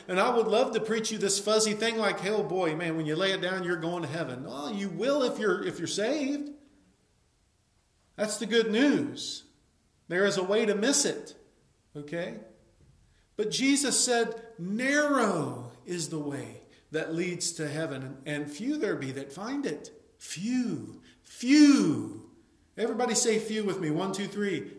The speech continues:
Few there be that find it. How many's few? A lot less than many. Right?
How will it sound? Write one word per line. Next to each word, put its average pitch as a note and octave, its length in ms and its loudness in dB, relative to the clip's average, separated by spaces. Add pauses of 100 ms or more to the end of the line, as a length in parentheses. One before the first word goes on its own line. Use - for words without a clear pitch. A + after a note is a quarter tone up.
(280)
Few A3 760 -8
there C#3 220 -4
be D#3 220 -6
that C3+ 240 -10
find G3+ 340 -12
it. - 240 -16 (400)
How D3 160 -2
many's G#3 320 2
few? C4 520 4 (520)
A A2+ 80 -14
lot C3 380 -6
less G3 300 -4
than A#3 220 -4
many. C#4 480 6 (3500)
Right? F#3 400 -4